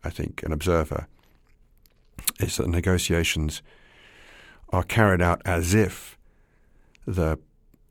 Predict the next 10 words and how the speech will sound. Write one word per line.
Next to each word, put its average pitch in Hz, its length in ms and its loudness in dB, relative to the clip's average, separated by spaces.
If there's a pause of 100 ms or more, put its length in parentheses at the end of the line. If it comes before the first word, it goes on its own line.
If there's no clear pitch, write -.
(160)
sovereign 95 400 4
states - 680 0 (880)
are, 110 200 2
are, 90 560 2 (380)
are 90 260 4
the 85 160 2
dominant 82 420 2
actors 78 600 -4
in 82 360 -4
the, 78 300 -4